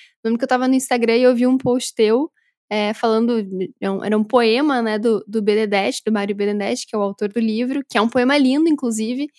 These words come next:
E aí eu vi o post, te chamei, né, pra, pra escrever pra nossa revista, tu topou, pra nossa sorte. Então eu queria começar te perguntando, assim, né, qual é a tua relação com o Benedetti, né? Qual é a tua relação, inclusive, com esse poema que tu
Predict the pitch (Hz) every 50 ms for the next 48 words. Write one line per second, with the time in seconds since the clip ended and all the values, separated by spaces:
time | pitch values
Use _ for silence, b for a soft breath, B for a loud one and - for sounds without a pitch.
0 | b b b b b b b 294 302 311 320 285 269 285 302 302 302 285 262 277
1 | 294 285 - 269 240 240 247 285 302 - - 254 - - 269 247 240 233 226 247
2 | 254 247 226 233 233 - 233 214 208 202 202 - - 233 226 - - 226 220 220
3 | 214 - 233 220 214 220 214 - 233 240 247 233 269 311 302 - 254 - - -
4 | 247 220 - _ - 240 254 294 311 - 262 247 226 233 - 233 233 - - 196
5 | 202 214 240 294 - - - 302 - b b b b b b b b - 247 247
6 | 277 269 285 311 302 320 294 302 311 - 320 320 330 320 - 294 269 294 311 -
7 | - - 330 302 277 294 294 294 311 269 277 277 302 302 294 - - 269 277 277
8 | 262 254 226 226 233 - - _ - 262 - 453 - - 381 339 339 320 302 -
9 | - - 247 277 311 311 - 233 233 220 220 214 202 196 185 190 214 262 - -
10 | - 226 214 196 202 220 233 - 240 - 254 - 311 302 277 277 - 262 247 262
11 | - 269 247 269 262 247 - 262 262 - 240 - - 240 220 226 233 247 240 -
12 | _